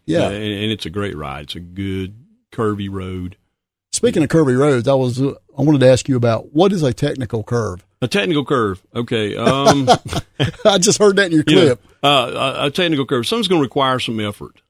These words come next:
Speaker 2: I mean,
Speaker 1: Okay.
Speaker 2: you know, nobody wants to come, you know, nobody wants to go somewhere riding a straight line.
Speaker 1: Right. Is it
Speaker 2: That's
Speaker 1: like
Speaker 2: no
Speaker 1: a,
Speaker 2: fun.
Speaker 1: like a G-force and a
Speaker 2: Yeah, kinda like, you know,
Speaker 1: if you were
Speaker 2: you,
Speaker 1: in a
Speaker 2: you, you,
Speaker 1: Top
Speaker 2: you
Speaker 1: Gun plane, right?
Speaker 2: There you go. You,
Speaker 1: Yeah.
Speaker 2: you've been up the river on eighty-eight.
Speaker 1: Yes.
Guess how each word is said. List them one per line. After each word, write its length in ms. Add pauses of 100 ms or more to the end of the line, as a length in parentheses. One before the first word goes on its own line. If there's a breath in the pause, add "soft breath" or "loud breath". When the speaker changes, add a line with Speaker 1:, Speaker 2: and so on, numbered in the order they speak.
Speaker 2:
I 100
mean, 140
Speaker 1:
Okay. 80
Speaker 2:
you 60
know, 260 (1500 loud breath)
nobody 320
wants 200
to 80
come, 460 (240)
you 140
know, 80
nobody 260
wants 180
to 60
go 120
somewhere 280
riding 320
a 40
straight 260
line. 200
Speaker 1:
Right. 260
Is 160
it 60
Speaker 2:
That's 200
Speaker 1:
like 80
Speaker 2:
no 80
Speaker 1:
a, 200
Speaker 2:
fun. 200
Speaker 1:
like 160
a 60
G-force 600
and 100
a 260
Speaker 2:
Yeah, 340 (160)
kinda 220
like, 280
you 60
know, 160
Speaker 1:
if 60
you 120
were 100
Speaker 2:
you, 20
Speaker 1:
in 80
a 240 (340)
Speaker 2:
you, 220
you, 180
Speaker 1:
Top 200
Speaker 2:
you 60
Speaker 1:
Gun 260
plane, 340
right? 320
Speaker 2:
There 180
you 160
go. 300
You, 160
Speaker 1:
Yeah. 200
Speaker 2:
you've 220
been 100
up 100
the 80
river 240
on 120
eighty-eight. 400
Speaker 1:
Yes. 440